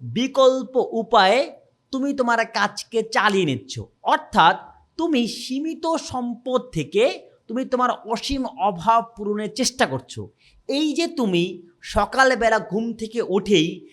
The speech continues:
সীমিত সম্পদ থেকে অসীম অভাব পূরণের চেষ্টাটি করছো, এই বিজ্ঞানটাই হচ্ছে অর্থনীতি। এই যে বিজ্ঞানটা অর্থনীতি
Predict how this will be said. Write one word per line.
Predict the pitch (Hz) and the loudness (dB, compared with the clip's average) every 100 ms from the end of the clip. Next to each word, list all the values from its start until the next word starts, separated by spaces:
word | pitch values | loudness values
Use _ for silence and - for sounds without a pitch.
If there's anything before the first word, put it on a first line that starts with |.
| _ | _
সীমিত | - 254 262 269 - | -8 -4 -2 0 2
সম্পদ | 247 - 240 240 - 269 | 2 2 -4 -4 -4 -6
থেকে | 262 185 - 170 180 180 - - | -2 -4 0 2 0 -4 -14 -8
অসীম | 220 220 262 240 | -4 -4 -6 -8
অভাব | - 180 202 240 269 269 | -8 -4 0 2 2 0
পূরণের | 247 240 233 - | -6 -6 -6 -6
চেষ্টাটি | 269 - - 269 269 254 | -6 -6 -2 0 0 -4
করছো, | 208 180 - 277 330 - _ _ - | -4 -6 -4 -4 -4 -8 _ _ -2
এই | 269 285 | 0 0
বিজ্ঞানটাই | 240 180 - 226 190 208 190 | 0 -4 -2 -2 -2 -4 -4
হচ্ছে | 180 - 311 311 _ _ _ | -4 -6 -6 -8 _ _ _
অর্থনীতি। | 165 180 180 147 117 104 - _ _ _ _ _ - | 0 0 0 -4 -4 -8 -18 _ _ _ _ _ -2
এই | 269 320 | 2 2
যে | 330 | 0
বিজ্ঞানটা | 277 247 247 226 214 | -2 0 2 2 2
অর্থনীতি | 139 151 - 185 143 123 226 320 | 0 -2 -4 -4 -2 -2 -6 -8